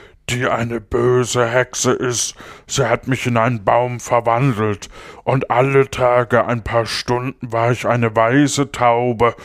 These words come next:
und solange sie den Ring besaß, konnte ich meine menschliche Gestalt nicht wiedererhalten. Und ich möchte jetzt eine, eine Übernachtungsmöglichkeit eröffnen, nicht hier im Wald, sondern in Nombrio,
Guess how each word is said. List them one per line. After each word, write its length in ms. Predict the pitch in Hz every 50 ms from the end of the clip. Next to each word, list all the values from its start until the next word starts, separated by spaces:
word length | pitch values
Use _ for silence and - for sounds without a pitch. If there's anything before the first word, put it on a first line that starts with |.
| - - - - -
und 280 | 117 127 131 120 -
solange 720 | - 139 127 135 147 151 143 123 117 120 127 131 131 131 120
sie 260 | - - 135 123 107
den 220 | 120 123 123 123
Ring 400 | 120 113 123 127 151 170 175 156
besaß, 680 | 135 143 143 135 - 131 117 113 117 117 113 - - -
konnte 300 | - 120 117 117 110 107
ich 120 | 104 - -
meine 260 | 110 107 113 113 110
menschliche 880 | 113 113 117 117 123 147 160 143 - - 127 127 120 - - 135 123
Gestalt 680 | 104 127 127 110 - - - 120 117 120 139 143 - -
nicht 320 | 147 147 123 - - 131
wiedererhalten. 1040 | 131 135 131 127 117 104 101 98 92 - - 120 123 123 113 - - - - 104 98 - - - - - - -
Und 160 | 117 110 107
ich 160 | 110 104 -
möchte 440 | 127 123 127 131 - - - - 131
jetzt 500 | 127 123 123 120 - - - - - -
eine, 420 | - 113 120 117 113 117 113 110 104 - - - - - - -
eine 300 | - 107 107 113 110 110
Übernachtungsmöglichkeit 1900 | - - 107 113 110 110 113 117 151 165 - - - - 127 127 123 123 123 - - 123 117 117 123 123 - - 120 117 - - - 113 110 120 123 - -
eröffnen, 840 | - 107 110 - - 117 120 113 - - - - 120 117 113 117
nicht 320 | 139 151 135 - - -
hier 240 | - 127 131 135 127
im 180 | 117 110 104 98
Wald, 400 | 107 104 110 117 110 107 - -
sondern 380 | - 123 113 107 104 104 107
in 180 | 107 117 117 110
Nombrio, 800 | 110 104 107 110 104 - 104 101 113 113 117 113 110 107 107 104